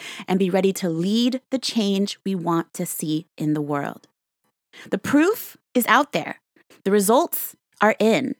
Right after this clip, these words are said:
And we know that less work means more productivity and more profitability. We know that these rules are arbitrary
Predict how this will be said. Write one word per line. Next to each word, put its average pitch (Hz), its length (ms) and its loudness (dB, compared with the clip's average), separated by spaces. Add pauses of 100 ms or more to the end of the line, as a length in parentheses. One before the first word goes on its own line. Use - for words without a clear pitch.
(460)
And 240 100 8
we 277 120 8
know 294 300 6
that 247 160 2
less 277 340 2
work 240 360 2
means 220 380 2
more 202 500 4 (260)
productivity 208 760 0
and 185 180 0 (220)
more 208 520 4
profitability. - 840 -2 (960)
We 226 120 6
know 226 120 6
that 220 160 2
these 220 200 4
rules 220 300 4
are 208 240 4
arbitrary 196 720 0